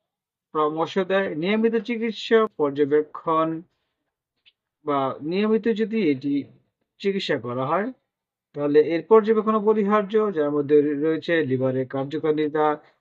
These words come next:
লিভারের কার্যকারিতা, কিডনির কার্যকারিতা, রক্তকণিকার সংখ্যা পরীক্ষা করার জন্য রক্ত পরীক্ষা অন্তর্ভুক্ত। অর্থাৎ আপনি যদি, আহ, এই ট্যাবলেটটি কন্টিনিউ করেন সেই ক্ষেত্রে লিভারের কার্যকারিতা, কিডনির কার্যকারিতা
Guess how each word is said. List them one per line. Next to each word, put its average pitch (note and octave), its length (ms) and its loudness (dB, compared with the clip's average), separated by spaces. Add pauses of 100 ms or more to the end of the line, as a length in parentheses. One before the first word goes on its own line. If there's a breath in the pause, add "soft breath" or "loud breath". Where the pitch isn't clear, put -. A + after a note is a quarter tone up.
(100)
লিভারের B2+ 440 -2
কার্যকারিতা, D#3+ 880 -2
কিডনির E3 480 -8
কার্যকারিতা, D#3+ 960 -4 (360 soft breath)
রক্তকণিকার D#3+ 1000 -2
সংখ্যা D#3+ 440 -6
পরীক্ষা G3 520 -4
করার G3 220 -2
জন্য G3 160 -8
রক্ত C3+ 340 -4
পরীক্ষা D#3 380 -8
অন্তর্ভুক্ত। G#2 520 -12 (520 soft breath)
অর্থাৎ G#3 200 0
আপনি G3 300 2
যদি, D#3+ 260 -4
আহ, C#3 240 -10
এই C3+ 360 -4
ট্যাবলেটটি D3 480 -4
কন্টিনিউ C#3 540 -4
করেন F3 200 -2
সেই F#3+ 200 -4
ক্ষেত্রে G3+ 400 0
লিভারের C#3 400 -2
কার্যকারিতা, D3 640 0
কিডনির D#3 400 -10
কার্যকারিতা D3 800 -4